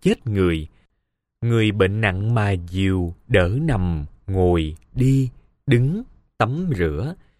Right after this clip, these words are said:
khi uống thuốc, từ chỗ lạnh đến chỗ nóng, từ chỗ nóng đến chỗ lạnh, vào phòng, ra phòng, đến nhà xí,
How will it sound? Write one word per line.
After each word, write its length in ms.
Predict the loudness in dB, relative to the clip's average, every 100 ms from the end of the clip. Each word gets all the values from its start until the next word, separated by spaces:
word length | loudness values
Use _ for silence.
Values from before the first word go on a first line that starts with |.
| _
khi 160 | -4 -2
uống 300 | 0 -2 -2
thuốc, 260 | 0 -2 -2 -14 -20 _ _ _
từ 180 | 0 2
chỗ 220 | 0 0 0
lạnh 460 | 0 -2 -4 -2
đến 220 | 0 0 -2
chỗ 220 | -2 -2
nóng, 360 | -2 -2 -4 -8 -16 _ _
từ 240 | -2 -2 -2
chỗ 220 | -4 -4 -2
nóng 360 | -2 -4 -4 -2
đến 220 | 0 -2 0
chỗ 220 | 0 0
lạnh, 400 | -2 -2 -6 -10 -12 -20 _ -8
vào 280 | -2 -2 -2
phòng, 440 | -2 -2 -2 -8 -12 _
ra 200 | -4 -4 -4
phòng, 420 | -4 -4 -4 -10 -14 _
đến 260 | -2 -2 0
nhà 220 | -2 -2
xí, 440 | -4 -4 -4 -4